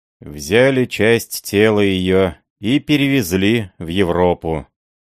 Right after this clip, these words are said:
А между тем гнев шаха не был потушен кровью Китывани и молодого Саакадзе, и персидское войско шло на Грузию, предводимое Исаханом.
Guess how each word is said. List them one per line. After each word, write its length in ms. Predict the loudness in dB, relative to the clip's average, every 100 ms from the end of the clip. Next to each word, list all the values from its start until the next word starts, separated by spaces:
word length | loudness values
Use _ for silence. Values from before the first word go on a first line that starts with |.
| _
А 100 | -8
между 300 | -6 -6 -8
тем 380 | -6 0 0 0
гнев 320 | -2 0 -2
шаха 440 | 0 0 0 0 0
не 200 | 0 0
был 160 | -2
потушен 640 | 0 -2 0 -4 -2 -4 -2
кровью 480 | -2 0 0 0 -2
Китывани 640 | -4 -2 0 2 2 -2
и 160 | -4 -2
молодого 500 | 0 0 2 0 0
Саакадзе, 920 | -2 0 0 0 0 0 -4 -8 -8 _ _ _ -6
и 140 | -4
персидское 760 | 0 -2 0 -4 -4 -2 0 2
войско 440 | 2 0 0 -4
шло 280 | -2 0 2
на 140 | 0
Грузию, 720 | 0 0 0 0 2 2 0 -6 _ _
предводимое 760 | -8 -2 -2 0 0 0 0
Исаханом. 960 | -2 -6 -4 -4 0 0 0 -2 -8